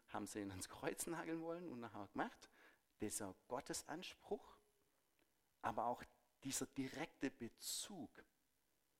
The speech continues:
In den ganzen Ich Bin-Worten klingt immer diese Selbstoffenbarung Gottes Mose gegenüber und dem ganzen Volk und dann auch der ganzen Welt gegenüber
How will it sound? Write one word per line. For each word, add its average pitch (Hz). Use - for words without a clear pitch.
In 254
den 262
ganzen 226
Ich -
Bin-Worten 95
klingt -
immer 151
diese 143
Selbstoffenbarung 123
Gottes 139
Mose 139
gegenüber 127
und 120
dem 113
ganzen 123
Volk -
und 120
dann 123
auch 127
der 120
ganzen 120
Welt 131
gegenüber 104